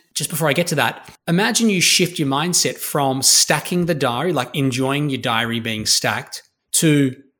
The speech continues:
creating so much space in your diary where that is what you're aiming for. It's just a spacious diary with nothing in there. And I mean,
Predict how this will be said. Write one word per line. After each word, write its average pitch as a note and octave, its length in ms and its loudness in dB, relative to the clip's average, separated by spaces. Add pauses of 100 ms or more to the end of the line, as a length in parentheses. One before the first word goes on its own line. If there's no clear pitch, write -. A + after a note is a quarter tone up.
(140)
creating D3 480 2
so - 320 4
much C#3 240 0
space - 380 0
in C3 80 -4
your A#2 120 -2
diary A2 480 -2 (200)
where B2+ 420 2 (240)
that C#3+ 260 2
is C3+ 140 0
what D#3 140 -4
you're C3+ 180 -6
aiming C3 260 0
for. A2 300 -6
It's - 160 0
just - 240 0
a C3+ 60 -4
spacious - 1080 2
diary A#2+ 640 0
with A#2 180 -4
nothing A#2+ 460 -2
in A#2+ 160 -2
there. F#2 320 -8 (120)
And F3+ 140 0
I F3+ 60 2
mean, F#3+ 280 2